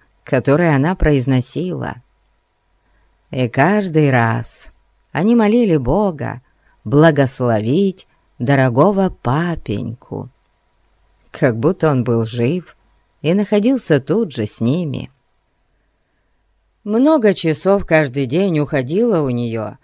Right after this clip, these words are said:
на то, чтобы умывать и одевать юного джентльмена, водить его на прогулку перед завтраком и уходом дедушки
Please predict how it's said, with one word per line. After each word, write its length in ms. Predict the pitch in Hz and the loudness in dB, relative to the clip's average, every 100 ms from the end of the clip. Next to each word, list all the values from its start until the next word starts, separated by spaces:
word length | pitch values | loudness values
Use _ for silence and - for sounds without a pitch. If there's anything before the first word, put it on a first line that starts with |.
| _ _ | _ _
на 180 | - 208 | -4 -2
то, 120 | 269 | 0
чтобы 340 | 302 208 151 147 | 0 0 0 0
умывать 720 | 143 151 120 123 196 214 - | 0 0 0 0 0 -2 -2
и 100 | 143 | 0
одевать 640 | 135 120 113 123 175 165 | 0 0 0 0 0 -4
юного 440 | 131 151 151 139 131 | -2 0 2 0 -2
джентльмена, 920 | 127 135 135 127 127 120 113 110 113 _ _ _ _ - | -2 -2 0 0 0 -2 -4 -8 -12 _ _ _ _ -4
водить 360 | 165 226 320 | -2 -2 -2
его 120 | 262 | 0
на 140 | 269 269 | 0 2
прогулку 720 | 185 147 120 135 123 - 127 | 0 0 0 -2 -2 -4 -6
перед 340 | 117 135 120 113 | -2 -2 -2 0
завтраком 840 | 135 185 185 - 170 165 156 151 _ _ _ - | 0 0 -2 -8 -6 -4 -4 -6 _ _ _ -10
и 180 | 147 240 | -4 0
уходом 800 | 240 196 - 131 147 139 127 117 - _ | 2 0 2 2 4 2 2 0 -6 _
дедушки 920 | - 127 185 214 156 - - - 113 | -2 2 2 2 0 -2 -12 -12 -12